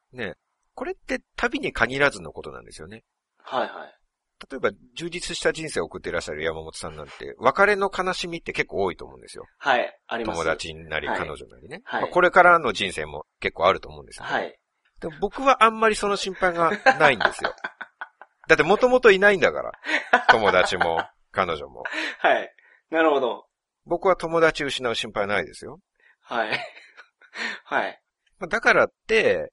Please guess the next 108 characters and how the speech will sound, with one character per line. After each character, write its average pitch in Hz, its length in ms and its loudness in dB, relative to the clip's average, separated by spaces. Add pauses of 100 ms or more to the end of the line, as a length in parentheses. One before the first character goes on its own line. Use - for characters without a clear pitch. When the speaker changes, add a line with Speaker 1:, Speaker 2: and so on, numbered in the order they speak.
(120)
Speaker 1:
そ - 180 -8
の 247 100 -4
た 285 140 -8
め 302 160 -12
に 247 80 -8
僕 107 180 -4
は 90 100 -2
友 95 240 -6
達 95 220 0
を 95 100 -4
作 - 260 -14
っ - 20 -20
て 80 160 -12
い 76 40 -16
な 90 120 -4
い 80 60 -4
わ 85 120 0
け - 80 -10
じ - 100 -12
ゃ 73 40 -20
な 76 120 -14
い 76 60 -12
ん 71 40 -20
で - 80 -16
す - 120 -20
よ。 - 60 -20 (220)
Speaker 2:
お 98 320 -6
う。 - 40 -20 (280)
Speaker 1:
別 113 220 -2
れ 151 100 4
る 165 80 -2
の 135 80 -2
が 98 80 0
嫌 127 180 2
だ 151 140 2
か 151 100 2
ら 143 80 2
友 107 220 -6
達 104 240 -2
を 98 260 -4
作 - 140 -14
っ - 20 -12
て 82 100 -12
い 78 60 -12
な 110 100 -4
い - 20 -6
っ - 40 -8
て 110 80 -12
い - 20 -8
う 127 40 -10
わ 156 60 -8
け 151 60 -14
じ 90 80 -14
ゃ 76 40 -10
な 78 120 -10
い - 40 -18
ん - 20 -20
で 101 80 -20
す - 100 -20
よ 98 60 -20
ね。 117 80 -20
Speaker 2:
は 113 180 -6
い。 - 140 -14 (180)
Speaker 1:
そ - 140 -14
の - 80 -8
点 165 120 2
は 156 80 2
勘 151 180 0
違 147 160 -8 (100)
い - 20 -12
し - 140 -8
な 90 80 -2
い 78 60 -4
で 67 60 -10
ほ 65 60 -12
し - 120 -12
い 57 60 -18
ん 55 40 -20
で 52 80 -20
す - 80 -20
け - 120 -16
ど。 76 340 -14
Speaker 2:
は 113 180 -4
い。 - 180 -12 (440)
Speaker 1:
僕 147 140 -10
は 175 80 2
友 185 260 -8
達 214 200 2
を 196 60 -2
作 - 180 -8
ら 220 80 0
な 196 120 -2
い 113 60 -6
ん 98 40 -10
じ 92 80 -2
ゃ 85 60 0
な 85 100 -4
く - 80 -16
て、 120 300 0
で 131 160 -2
き 233 120 -12
な 254 120 -6
い - 60 -14
ん 92 40 -14
で 78 80 -14
す - 80 -14
か - 120 -12
ら。 - 100 -16